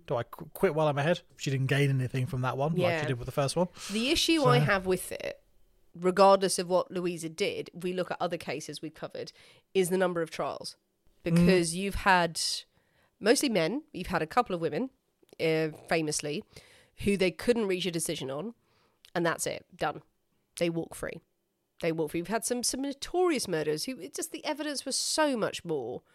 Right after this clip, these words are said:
Speaker 2: And the men walk free, and that's it.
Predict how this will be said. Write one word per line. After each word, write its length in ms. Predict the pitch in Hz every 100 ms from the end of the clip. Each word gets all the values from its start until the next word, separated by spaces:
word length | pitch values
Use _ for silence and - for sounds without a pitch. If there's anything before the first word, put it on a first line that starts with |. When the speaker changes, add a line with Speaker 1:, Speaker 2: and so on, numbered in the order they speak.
| _ _ _ - _ -
Speaker 2:
And 320 | 180 180 185
the 40 |
men 200 | 214 247
walk 220 | 190 165 -
free, 480 | 180 165 160 160 160 _ _ _
and 180 | 175 160
that's 240 | 156 -
it. 200 | 151 160